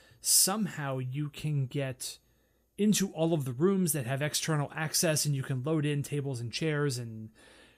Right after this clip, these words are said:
you know, tablecloths and whatnot. And, and it's, it's wild. When you all sort of cross the threshold into this hallway, it, you are, like,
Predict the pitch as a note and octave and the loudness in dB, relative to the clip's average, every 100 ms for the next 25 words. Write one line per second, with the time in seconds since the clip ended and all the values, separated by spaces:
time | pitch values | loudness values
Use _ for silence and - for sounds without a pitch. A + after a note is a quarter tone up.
0 | - C#3+ A#2+ - _ _ _ _ - A3 | -8 -4 -4 -8 _ _ _ _ 2 2
1 | F3+ - F#3 F3 D#3+ D3+ D#3 D#3 D3 D3+ | 2 2 4 6 6 4 4 2 0 0
2 | D#3+ - _ - - F#3 F3 - - - | -2 -4 _ -20 -6 2 2 4 0 -2
3 | _ _ _ _ _ - F#3+ - B2+ C3+ | _ _ _ _ _ 2 2 2 -2 -6
4 | C#3 B2+ D3 D#3 B2+ - - - - - | -6 -4 -2 -2 -4 -8 -18 -20 -20 -6
5 | D3+ E3 D#3 D#3+ C#3 C3+ G#3 B3+ G3 E3+ | 2 4 4 2 -2 -4 -4 -2 0 2
6 | D#3 - D3+ C3 - D#3 D3+ - C#3+ D3 | 0 0 -2 -4 -4 0 0 0 -4 -2
7 | C#3+ - D3+ D3 C3+ C3+ B2 - C#3 C#3 | -2 0 -2 0 -2 -2 -4 -2 -2 0
8 | D3 D#3 F3 E3 D#3 - D#3+ F3+ E3 C#3+ | -2 -2 0 -2 -2 -4 -2 2 4 2
9 | C3 - C#3 C3+ B2+ - | 0 -4 -4 -4 -4 -8